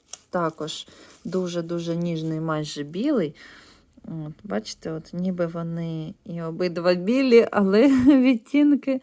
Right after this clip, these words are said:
якщо їх покласти поруч, то видно. Празеоліт, ось цей, він, е, тисяча дев'ятсот п'ятдесят гривень,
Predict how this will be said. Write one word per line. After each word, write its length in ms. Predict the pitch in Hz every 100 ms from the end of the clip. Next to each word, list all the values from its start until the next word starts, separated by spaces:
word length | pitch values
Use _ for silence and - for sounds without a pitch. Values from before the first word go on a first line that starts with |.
| 262 254 269 -
якщо 360 | 247 226 - 254
їх 200 | 233 226
покласти 720 | - 226 240 240 - - 226 220 226 - - _
поруч, 420 | 233 240 240 -
то 160 | 240
видно. 400 | 220 226 214 170 165 - - - 226 202
Празеоліт, 880 | - 226 247 233 247 240 202 156 - -
ось 300 | - 233 226
цей, 680 | - - - 208 170 147 - - - -
він, 380 | 196 202 170 165 -
е, 340 | 185 175 170 170
тисяча 460 | - 233 247 220 220
дев'ятсот 640 | 196 185 175 - 214 208
п'ятдесят 920 | 202 196 185 196 - - 175 151 - -
гривень, 760 | - 170 196 202 196 214 220